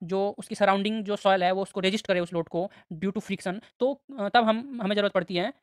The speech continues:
एंड बेयरिंग पाइल की, यानी कि एक हार्ड स्ट्राटा होता है, उम, काफ़ी डीप में भी हो सकते हैं, तो वहाँ तक इस पाइल, पाइल को हम ले जाएंगे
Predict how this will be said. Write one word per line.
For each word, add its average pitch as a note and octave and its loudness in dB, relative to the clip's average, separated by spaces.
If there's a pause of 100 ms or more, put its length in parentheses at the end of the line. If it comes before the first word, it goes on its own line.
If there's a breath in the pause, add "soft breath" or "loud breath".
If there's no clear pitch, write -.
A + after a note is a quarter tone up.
(200)
एंड A3 6
बेयरिंग G#3+ 2
पाइल F#3 4
की, G#3 -6
यानी G3+ 0
कि C4 -4 (240 soft breath)
एक A#3 0
हार्ड G#3+ 6
स्ट्राटा A3 4
होता F#3+ 2
है, G3+ 0 (420)
उम, F#3 -6
काफ़ी G3 4
डीप F#3+ -2
में G#3+ 0
भी G#3+ -2
हो G3 0
सकते F#3 -6
हैं, G#3+ -6 (160 soft breath)
तो F#3+ -4
वहाँ A3+ 2
तक B3 0
इस A3+ -8
पाइल, G#3+ 0 (160)
पाइल F#3 4
को F#3+ 0
हम F#3 0
ले F3 2
जाएंगे E3+ 0